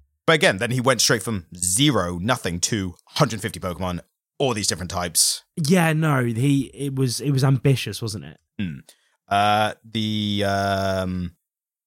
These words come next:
Speaker 1: Misty knew what a grass were resistant to water. No, no. Misty did not know that grass types were resistant to water, but she recognized the move Leech Seed, which is specifically a grass type move.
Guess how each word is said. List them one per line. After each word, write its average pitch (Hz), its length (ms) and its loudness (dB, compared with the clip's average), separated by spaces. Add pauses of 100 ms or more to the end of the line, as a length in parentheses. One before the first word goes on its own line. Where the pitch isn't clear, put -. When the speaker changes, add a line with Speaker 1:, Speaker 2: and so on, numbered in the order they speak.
(600)
Speaker 1:
Misty 139 720 0
knew 117 680 0
what 104 220 -4
a 90 40 -6
grass 143 720 2 (420)
were 104 120 0
resistant 101 520 -2
to 104 100 -4
water. 98 640 -2 (240)
No, 165 200 4
no. 78 40 -10 (420)
Misty 156 320 0
did 156 300 0
not 170 220 4
know 135 200 4
that 98 140 -4
grass 120 300 2
types 95 300 -2
were 98 140 0
resistant 92 480 -4
to 98 80 -6
water, 147 340 0
but 90 140 -4
she 101 140 -2
recognized 101 680 -2
the - 60 -6
move 98 300 -2
Leech 98 380 -4
Seed, 69 480 -4
which - 160 -20
is - 80 -20
specifically - 880 2
a 156 60 4
grass 135 520 4
type 101 300 0
move. 80 440 -8